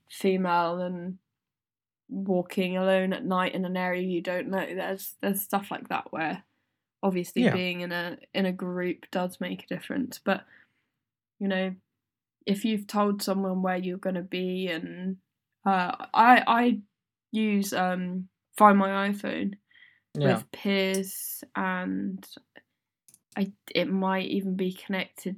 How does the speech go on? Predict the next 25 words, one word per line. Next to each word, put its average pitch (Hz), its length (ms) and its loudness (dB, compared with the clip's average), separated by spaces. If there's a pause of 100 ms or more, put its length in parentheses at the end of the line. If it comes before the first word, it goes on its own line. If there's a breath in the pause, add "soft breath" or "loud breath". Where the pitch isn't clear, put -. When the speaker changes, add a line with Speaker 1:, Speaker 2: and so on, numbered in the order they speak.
(100)
Speaker 1:
to, - 180 -2
it 202 120 4
was 226 320 0
connected 208 460 -4
to - 100 -4
my 196 140 0
sister's 196 520 -6
phone 180 300 -4
as 185 220 -6
well. 180 220 -2
It 165 60 -6
might 180 240 -4
be 185 80 -8
connected 185 600 -6
to 180 500 -4 (760)
Piers' 185 280 -4
parents' 190 380 2
phone, 170 300 -4
but, 170 140 -10
like, - 420 -4
they 196 180 2
can 185 420 -6 (160)
see 185 260 0
where 175 180 -2
I 170 140 0